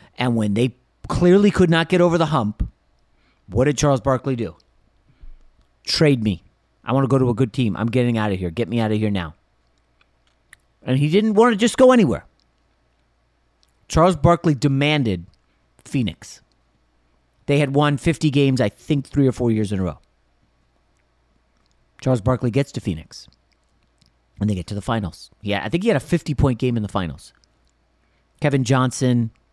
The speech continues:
Thunder Dan Marley, they were one of the better teams in the West. And this was post-Magic, the post-Magic, um,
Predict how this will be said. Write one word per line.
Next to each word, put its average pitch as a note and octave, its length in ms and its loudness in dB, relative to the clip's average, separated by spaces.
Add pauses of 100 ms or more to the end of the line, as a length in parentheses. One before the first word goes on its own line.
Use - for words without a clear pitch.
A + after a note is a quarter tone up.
(480)
Thunder C#3+ 280 2
Dan B2+ 260 0
Marley, A#2+ 500 0
they D#3 100 0
were F#3+ 120 6
one G3+ 160 2
of F#3+ 40 2
the F3+ 60 2
better E3+ 220 2
teams D#3 280 -2
in C#3+ 60 -2
the C#3 100 -2
West. C3+ 380 -2 (1400)
And C#3+ 100 0
this D3+ 160 0
was C#3+ 100 -2
post-Magic, C3 920 -2 (240)
the B2+ 80 -6
post-Magic, A#2+ 840 0
um, F#2+ 680 -4